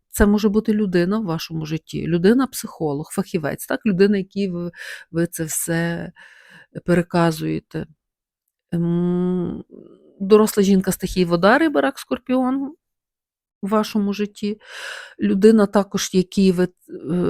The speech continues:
не, ну, або психолог, так, психологиня, або жінка, яка вислухає все, що тут відбувалося, ви жалієтесь, або ви, е, тішитеся, з радістю розказуєте, знаєте, хвалитесь навіть, або, е, потребуєте підтримки, поради,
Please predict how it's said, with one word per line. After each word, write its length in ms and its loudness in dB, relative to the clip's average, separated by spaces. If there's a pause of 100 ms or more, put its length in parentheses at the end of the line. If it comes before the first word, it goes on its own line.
(180)
не, 240 2
ну, 280 0
або 260 -4
психолог, 680 -2
так, 160 -8
психологиня, 840 -2
або 460 -4
жінка, 440 2
яка 280 -4
вислухає 720 -2
все, 380 -6
що 240 -12
тут 260 -14
відбувалося, 720 -4
ви 100 -8
жалієтесь, 600 0
або 280 -2
ви, 260 0 (600)
е, 60 2
тішитеся, 720 0
з 80 -2
радістю 480 0
розказуєте, 720 -2
знаєте, 360 -8
хвалитесь 640 4
навіть, 380 -4
або, 500 0 (160)
е, 180 -4
потребуєте 840 -4
підтримки, 640 -4
поради, 560 -6